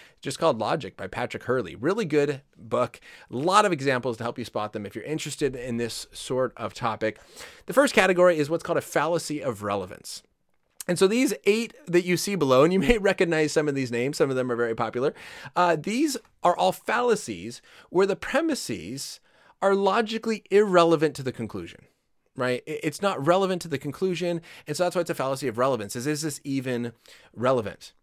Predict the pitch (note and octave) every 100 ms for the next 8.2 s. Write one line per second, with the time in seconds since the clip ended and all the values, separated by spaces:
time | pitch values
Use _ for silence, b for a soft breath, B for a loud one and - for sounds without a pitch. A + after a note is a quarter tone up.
0 | _ B B G#3 G3 D4+ E4 C#4 D#3+ B2+
1 | B2 D#3 F#3+ G#3 G#3 D#3+ - D#3+ D3 D3
2 | C3 F#2+ A2+ F3+ C3 C3+ C3 - B2 A#2+
3 | A2 A#2+ A2 G#2 G2+ - G#2+ D3+ F3 -
4 | C#4 E4 C4+ A3 G3 F#3 F3+ D#3+ D3+ D3+
5 | C#3+ D3 C#3 C#3 A#2 A2+ D#3+ E3+ D3+ E3+
6 | D#3 - - D#3+ A#3 A3+ A3+ A3 F3 E3
7 | C3 A#2+ D#3+ F3+ - F#3+ F3 B2 B2 -
8 | - -